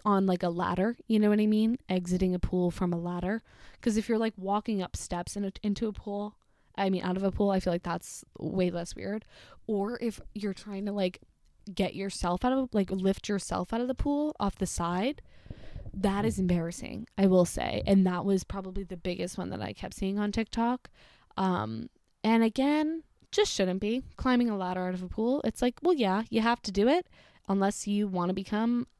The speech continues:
a mermaid or a fish or an amphibian. But why, why do they have to make it so weird,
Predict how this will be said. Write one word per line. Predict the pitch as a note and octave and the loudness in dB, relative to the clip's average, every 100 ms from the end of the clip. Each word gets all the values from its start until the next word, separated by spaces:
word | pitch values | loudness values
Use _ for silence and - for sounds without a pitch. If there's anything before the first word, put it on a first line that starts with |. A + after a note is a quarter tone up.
| _ _ - - | _ _ -20 -6
a | - | 0
mermaid | F#3+ F3+ F3+ G#3 D4+ - | 2 4 6 6 6 4
or | G#3 F#3 - | 4 4 2
a | |
fish | - F#3 G#3 - - - - _ _ | 2 2 2 -2 -10 -18 -20 _ _
or | - F#3+ F#3 - _ - | -4 -2 -2 -6 _ 0
an | G3+ | 4
amphibian. | F#3 E3+ F3+ G3 C4+ F4 G#4 - _ - - | 4 2 2 4 4 4 0 -10 _ -16 2
But | B3+ A3+ - - - - - | 4 4 0 -14 -16 -20 -12
why, | G3+ G#3+ A3 B3 C4 | -6 -2 2 2 2
why | G3+ G#3 A3 | 0 2 2
do | C4+ | 2
they | C4+ | 0
have | C#4+ - | -2 0
to | G#3+ | 2
make | G3+ A3+ | 2 0
it | A#3+ | -4
so | - G#3 A3+ | -2 0 2
weird, | F3 G3 C#4 - - | 0 -2 -2 -2 -8